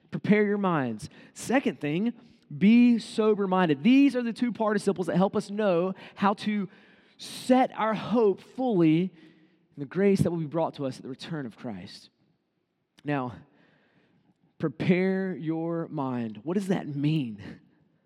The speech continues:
What is, what does that mean to prepare our mind? It means for us to think actively, to think actively. This word for prepare your mind, your Bible, if, if you have a different translation, it might actually say,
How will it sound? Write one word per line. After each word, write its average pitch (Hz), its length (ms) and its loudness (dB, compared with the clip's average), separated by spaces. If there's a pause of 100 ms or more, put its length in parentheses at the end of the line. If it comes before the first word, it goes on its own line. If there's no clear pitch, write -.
(600)
What 208 180 0
is, 240 120 -4
what 226 120 -2
does 294 100 2
that 254 180 4
mean 254 400 4
to 214 100 -6
prepare 220 500 4
our 196 140 2
mind? 190 240 4
It 202 80 -2
means 247 260 2
for 262 100 -2
us 254 100 -2
to 220 120 0
think 254 500 -2 (500)
actively, 165 800 -2 (300)
to 208 100 2
think 285 380 2 (160)
actively. 196 580 0 (260)
This 247 180 0
word 269 180 -2
for 214 120 0
prepare 190 360 2
your 202 140 2
mind, 196 460 2 (420)
your 208 140 2
Bible, 190 580 2
if, 170 180 0
if 180 180 -2
you 180 120 0
have 175 120 4
a 165 80 2
different 170 240 -2
translation, 170 400 0
it 151 40 -4
might 175 160 4
actually 202 220 -2
say, 165 280 0